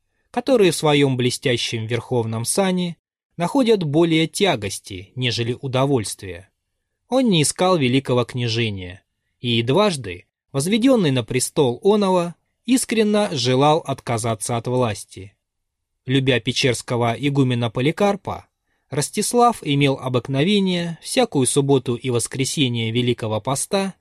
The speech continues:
обедать во дворце сим благочестивым мужем и с двенадцатью братьями Феодосиевой обители. Беседовал о добродетелях христианских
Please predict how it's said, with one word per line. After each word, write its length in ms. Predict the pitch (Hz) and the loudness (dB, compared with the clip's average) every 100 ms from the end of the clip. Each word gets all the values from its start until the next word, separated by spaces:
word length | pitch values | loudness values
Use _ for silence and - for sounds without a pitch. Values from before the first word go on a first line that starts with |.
| _ _ _ | _ _ _
обедать 480 | 131 135 135 120 123 | -2 2 2 0 -2
во 120 | 120 | -2
дворце 640 | 120 135 - - 202 202 - _ - | 0 0 0 0 2 0 -6 _ -12
сим 480 | - 233 233 226 | -4 2 2 2
благочестивым 840 | 147 127 123 - 120 - 135 123 135 | 0 0 0 -2 -4 -2 0 2 0
мужем 580 | 160 165 110 101 90 - _ _ _ _ | 2 2 0 -6 -12 -20 _ _ _ _
и 240 | 131 123 120 | -2 0 0
с 80 | 117 | 0
двенадцатью 840 | 123 170 214 - 190 - 180 170 | 0 2 0 0 -2 0 2 2
братьями 540 | 131 127 131 135 127 | 2 0 -2 -2 -2
Феодосиевой 760 | 123 123 113 110 110 - 117 113 | -2 -2 -2 -2 -4 -4 -2 -4
обители. 800 | - 135 139 139 - 90 85 - _ _ _ _ _ _ _ | -2 -2 -2 -4 -6 -10 -14 -20 _ _ _ _ _ _ _
Беседовал 640 | - 180 277 208 165 135 127 | -6 0 2 2 4 4 2
о 80 | |
добродетелях 760 | 127 127 127 127 120 - 110 107 | 0 2 2 2 0 -2 -6 -6
христианских 1040 | - 110 - 139 185 185 - 147 - - | -6 -6 -4 -2 0 -2 -6 -12 -12 -18